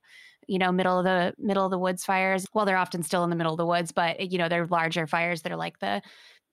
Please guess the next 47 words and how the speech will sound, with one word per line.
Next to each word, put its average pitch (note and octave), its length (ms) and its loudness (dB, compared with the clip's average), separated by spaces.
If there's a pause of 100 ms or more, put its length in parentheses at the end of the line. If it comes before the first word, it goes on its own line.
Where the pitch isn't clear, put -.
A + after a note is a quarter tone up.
(200)
s-, - 420 -14
fifty, G3 260 -2
sixty F#3 360 -4
thousand F#3 320 0
acre F3 180 0
fires E3+ 300 0
that F3 100 -8
you F3 60 -12
see F#3 120 -8
in E3+ 80 -4
the E3+ 60 -2
news, G3+ 380 0
or E3 100 0
hundred E3+ 300 -2
thousand E3+ 260 0
or E3 60 -6
two - 160 -8
hundred F3 160 -6
thousand E3+ 240 0
acre E3+ 160 -4
fires. E3 420 -2
They're E3 160 0
the E3 80 0
ones D#3+ 300 0
that D#3+ 240 0
are E3+ 160 0
nationally E3 560 -2
available, D#3+ 500 -2
and D#3 120 -2
they D#3 100 0
are D#3 160 -2
sent D#3 220 -6
out D#3+ 260 -4
to, F#3 280 -4 (520)
um, D#3+ 260 0
those D#3+ 200 -2 (120)
big G#3+ 360 0
type F#3 340 -2
one, E3+ 360 2
we G3 140 -2
call F3 240 0
'em E3+ 100 0
incidents, F3 640 -4
or E3 80 -8
type F3 240 -4
two E3 220 -4
incidents, E3 560 -4